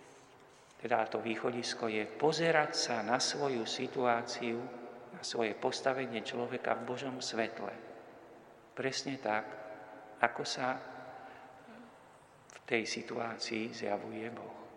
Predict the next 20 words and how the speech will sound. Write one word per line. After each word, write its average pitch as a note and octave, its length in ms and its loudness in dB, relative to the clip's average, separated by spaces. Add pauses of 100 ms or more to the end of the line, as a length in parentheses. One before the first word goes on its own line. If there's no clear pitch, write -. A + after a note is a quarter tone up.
(2250)
Pán D3 320 10
Boh, F#3 120 6 (120)
ktorý C#3 240 2
sa B2 240 6
zjavuje D3 560 6
ako A#2+ 400 2
sudca, - 720 0
keď - 320 2
prekvapil B2+ 640 4
človeka, B2 480 2
ktorý B2 320 2
sa A#2+ 240 0
chce A2 240 -2
ukryť, A2+ 640 -2
lebo A#2 240 4
si A2+ 240 0
je A2 80 4
vedomý B2 400 0
svojej A#2 480 2
viny, A2 320 -4